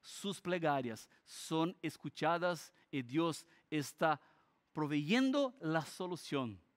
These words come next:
aun cuando usted no pueda ver directamente lo que Él hace. Pero eso no quiere decir que Dios siempre hará lo que usted le pide.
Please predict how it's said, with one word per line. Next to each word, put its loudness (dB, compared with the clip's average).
aun 4
cuando 2
usted 0
no 0
pueda 2
ver 0
directamente 2
lo 2
que 6
Él 0
hace. -6
Pero 2
eso 0
no 4
quiere 0
decir 0
que 2
Dios 0
siempre 0
hará 4
lo 0
que -2
usted -2
le -2
pide. -8